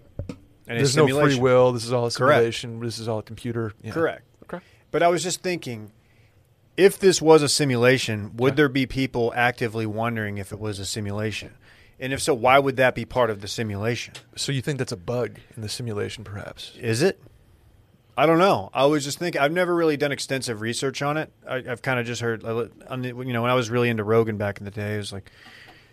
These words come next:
Speaker 1: he would bring it up every now and then. I don't think he, people joke now 'cause there's so much weird shit, like Trump going, being president. It's like,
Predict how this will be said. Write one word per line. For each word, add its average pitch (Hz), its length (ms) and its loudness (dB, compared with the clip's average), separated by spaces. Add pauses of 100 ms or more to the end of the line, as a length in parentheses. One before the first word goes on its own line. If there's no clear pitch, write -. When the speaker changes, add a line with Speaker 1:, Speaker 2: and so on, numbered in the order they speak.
(120)
Speaker 1:
he - 120 -4
would 143 100 2
bring 127 160 2
it 117 80 0
up 113 160 2
every 107 220 0
now 104 160 -4
and 101 80 -6
then. 101 80 -6
I - 20 -6
don't 110 140 -10
think 107 140 -10
he, 104 80 -10 (520)
people 196 260 4
joke 143 300 4
now 113 420 -2
'cause 135 140 -4
there's 147 160 -2
so 185 120 2
much 143 200 0
weird 135 180 0
shit, 104 280 -4
like 104 120 -10
Trump 151 280 2
going, 135 220 2
being 127 180 0
president. 110 360 2
It's 104 80 -14
like, - 80 -20